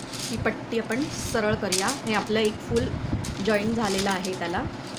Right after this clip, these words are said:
आता पुन्हा पुढचा चौकोन सोडून त्याच्या पुढच्या चौकोनात यायचं आहे. पुन्हा हे बघा, दुसरं मी स्टार घेतलेली आहे. आता हे आपल्याला ह्या चौकोनाच्या,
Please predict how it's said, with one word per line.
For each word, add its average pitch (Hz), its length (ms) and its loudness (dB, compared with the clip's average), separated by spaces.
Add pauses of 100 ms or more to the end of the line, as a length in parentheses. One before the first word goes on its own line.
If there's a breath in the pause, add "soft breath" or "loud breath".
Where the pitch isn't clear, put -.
(140)
आता - 180 -2
पुन्हा 240 340 2
पुढचा 247 640 0
चौकोन 240 440 2
सोडून 247 420 4 (340)
त्याच्या 226 260 2
पुढच्या 247 420 0
चौकोनात 208 520 0
यायचं 180 280 0
आहे. 277 100 0 (1200)
पुन्हा 226 320 2 (640)
हे 202 80 -2
बघा, 196 240 0 (100)
दुसरं 214 320 2
मी 214 140 2
स्टार 196 300 0
घेतलेली 190 440 0
आहे. 190 240 -2 (1120)
आता 233 320 2 (760)
हे 226 120 4
आपल्याला 214 460 2 (560)
ह्या 220 160 2
चौकोनाच्या, 214 680 2